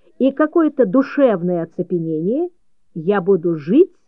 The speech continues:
ожидая. Вот, например, он звонит в полвосьмого.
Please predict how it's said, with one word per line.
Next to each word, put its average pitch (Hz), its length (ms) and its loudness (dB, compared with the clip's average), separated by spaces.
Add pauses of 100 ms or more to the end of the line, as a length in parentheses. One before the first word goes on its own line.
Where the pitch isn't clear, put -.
(420)
ожидая. 208 800 -4 (1300)
Вот, 427 220 0
например, 175 580 -2 (260)
он 339 240 2
звонит 202 500 -2 (120)
в - 140 -20
полвосьмого. 226 840 -4